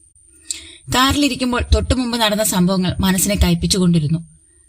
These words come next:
പറയാതെ പിടിച്ച പിടിയാലെ കൊണ്ടുപോയി പെണ്ണ് കാണിക്കാനും വിവാഹം ആലോചിക്കാനും താനെന്താ വല്ല പാവക്കുട്ടിയോ ആണോ? അമ്മയ്ക്ക് ഇത്ര ബുദ്ധി കെട്ടുപോയോ? കഷ്ടം. അമ്മ അമ്മയുടെ ഭർത്താവും മക്കളുമൊത്ത് സന്തോഷമായി ജീവിച്ചോട്ടെ.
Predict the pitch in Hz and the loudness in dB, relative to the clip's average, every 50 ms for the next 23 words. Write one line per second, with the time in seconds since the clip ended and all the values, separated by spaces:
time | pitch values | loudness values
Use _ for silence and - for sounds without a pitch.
0 | - - - 233 240 262 254 254 247 233 226 - - 240 220 190 175 - 247 220 | -2 2 2 2 4 2 0 -2 -2 -2 -4 -2 -2 -2 0 0 0 0 0 0
1 | 214 226 214 214 220 214 214 202 190 190 190 202 196 190 190 180 180 202 208 202 | 2 2 2 2 2 0 0 0 0 0 0 -2 0 0 2 2 2 0 0 -2
2 | 202 196 180 175 185 185 185 - - - _ _ _ _ _ - 233 240 254 254 | -2 -2 0 0 0 0 0 -2 -4 -8 _ _ _ _ _ -4 -2 0 2 2
3 | 262 269 254 226 208 202 202 190 175 135 190 190 190 180 - - _ _ _ - | 2 0 0 -2 -2 -2 -2 0 0 0 0 -2 -2 -2 -4 -8 _ _ _ -4
4 | - 233 247 247 240 220 220 226 - - - - 214 226 226 - - 208 190 220 | 0 0 0 0 0 0 -2 -2 -2 -6 -4 -2 -2 -2 0 2 2 2 2 2
5 | 277 277 - 214 - 196 185 165 151 151 160 165 165 - - _ _ _ _ _ | 0 -2 -2 -2 0 2 2 2 2 2 0 -2 -2 -6 -12 _ _ _ _ _
6 | _ _ - 277 277 294 320 302 302 285 - - 311 320 240 208 185 170 180 240 | _ _ -2 0 2 2 2 2 0 -4 -2 -2 0 0 0 0 2 2 4 2
7 | 226 196 170 185 175 160 151 143 151 156 - - - - _ _ - - - 180 | 2 0 0 0 0 0 0 0 0 -2 -4 -8 -14 -20 _ _ -12 -2 0 2
8 | 175 175 - - - 294 311 - - _ _ _ _ _ _ _ _ _ _ _ | 2 2 2 0 0 -2 -2 -4 -12 _ _ _ _ _ _ _ _ _ _ _
9 | - 262 294 320 320 285 247 233 247 262 262 269 208 233 214 196 170 - 220 247 | 0 2 2 4 2 2 0 0 -2 0 0 2 2 2 0 0 0 2 2 2
10 | 247 247 233 226 214 226 214 208 196 220 190 - - - - 190 190 202 214 269 | 2 0 0 0 0 0 -2 -2 -2 -2 -4 -4 -6 -4 -2 0 2 2 2 2
11 | 285 - 302 294 247 226 226 220 220 - 240 214 175 165 143 - - | 2 2 2 2 0 -2 -4 -6 -4 -2 -2 0 0 0 0 -2 -4